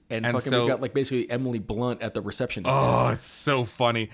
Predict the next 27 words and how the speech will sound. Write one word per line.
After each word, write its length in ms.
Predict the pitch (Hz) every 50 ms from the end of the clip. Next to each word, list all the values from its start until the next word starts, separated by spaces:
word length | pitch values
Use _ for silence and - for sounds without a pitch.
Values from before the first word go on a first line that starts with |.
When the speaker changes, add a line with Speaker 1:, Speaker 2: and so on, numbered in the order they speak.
| - -
Speaker 2:
So 140 | - - 151
Emily 400 | 143 139 139 151 160 180 180 165
Blunt 340 | 147 131 135 139 139 147 147
at 80 | 135 123
the 100 | 139 131
receptionist 600 | 127 120 - - 127 120 - - 135 117 110 -
desk 260 | 123 110 107 - -
is 140 | 117 107 95
like, 240 | 110 107 104 - - -
Speaker 1:
It's 100 | 127 -
Speaker 2:
"I 40 | 262
Speaker 1:
not 40 | 294
Speaker 2:
don't 100 | 254 208
know 40 | 180 156
where 120 | 147 131
Speaker 1:
actually 40 | -
Speaker 2:
the 0 |
fuck 260 | 131 - - 147 139
he 240 | - 139 127 147 127
Speaker 1:
<laughs> 100 | 123 139
Speaker 2:
is." 200 | 139 139 - - -
Speaker 1:
It's 140 | 143 139
not 100 | 143 120
actually 300 | 107 107 - - 95 -
Emily 180 | - - - -
Blunt, 220 | - - 71 -
guys. 180 | - - - -